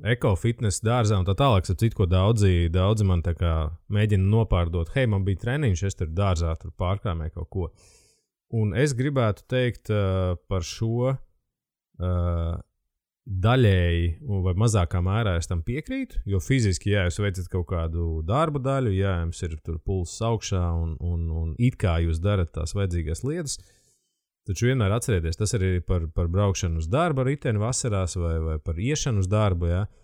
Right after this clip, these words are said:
Es neuzskatu to par treniņu, kamēr jūs neejat vai nedarat to pa, kā treniņu.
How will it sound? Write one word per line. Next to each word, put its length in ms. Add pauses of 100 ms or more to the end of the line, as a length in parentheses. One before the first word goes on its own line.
(440)
Es 180
neuzskatu 460
to 160
par 160
treniņu, 440
kamēr 380
jūs 100
neejat 460
vai 180
nedarat 380
to 160
pa, 240
kā 160
treniņu. 480